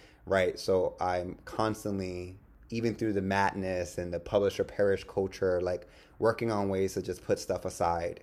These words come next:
right? And, and spend time, like, quality time with the people that I love, because that's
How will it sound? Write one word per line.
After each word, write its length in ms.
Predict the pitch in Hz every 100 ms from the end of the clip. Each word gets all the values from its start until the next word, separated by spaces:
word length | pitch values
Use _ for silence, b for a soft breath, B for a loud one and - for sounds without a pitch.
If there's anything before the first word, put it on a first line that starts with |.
| -
right? 380 | 92 95 95 -
And, 140 | 95 85
and 160 | 95
spend 320 | - 101 95
time, 480 | - 87 85 87 98
like, 180 | 92 90
quality 480 | - 98 95 95 92
time 440 | - - - 113 120 B B B
with 160 | 104 -
the 80 | 95
people 280 | 98 - 87
that 100 | 85
I 80 |
love, 220 | 87 87 101
because 200 | - 101
that's 400 | 117 - -